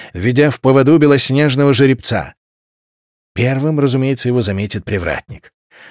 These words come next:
Джек не сразу сообразит, что молодой военный с орденом Талигойской розы — молодой хозяин. Когда Ричард Огдал уезжал в Лаик, слуги провожали его будто покойника,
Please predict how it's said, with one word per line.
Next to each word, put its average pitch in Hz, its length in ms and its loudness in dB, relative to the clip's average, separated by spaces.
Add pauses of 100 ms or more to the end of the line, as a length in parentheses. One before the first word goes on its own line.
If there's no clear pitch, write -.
(140)
Джек 185 340 0
не 196 100 2
сразу 185 360 0
сообразит, 131 480 0
что - 180 -2
молодой 135 320 2
военный 131 420 0
с - 120 -4
орденом 131 400 0
Талигойской 120 600 0
розы — 117 400 0 (360)
молодой 170 340 2
хозяин. 101 600 -2 (680)
Когда 101 340 -2
Ричард 143 480 -2
Огдал 135 380 0
уезжал 127 460 0
в 101 100 -6
Лаик, 110 380 -2
слуги 175 440 -2
провожали 165 480 2
его 147 220 2
будто 156 300 0
покойника, 135 720 -2